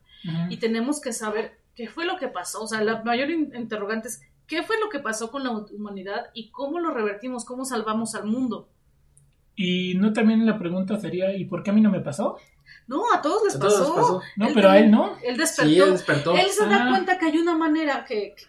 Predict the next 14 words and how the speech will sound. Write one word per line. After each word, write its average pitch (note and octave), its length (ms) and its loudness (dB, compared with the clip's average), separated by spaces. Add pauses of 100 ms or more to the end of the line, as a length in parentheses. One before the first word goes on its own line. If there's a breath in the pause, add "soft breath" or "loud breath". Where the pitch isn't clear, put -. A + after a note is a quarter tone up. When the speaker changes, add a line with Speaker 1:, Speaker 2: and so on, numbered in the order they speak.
Speaker 2:
que, B3 260 -8
que A#3 160 -12
creando C4+ 320 0
una E4+ 140 0
sustancia D4 760 -6 (140)
Speaker 1:
Ujú. - 160 -2
Speaker 2:
que, A#3 220 0
que G#3 240 -2
es A3 160 -4
ácido A#3+ 400 -2
nítrico A3 460 -6
con F#3+ 160 -12
otras G#3+ 280 -12
cosas, A#3+ 560 -8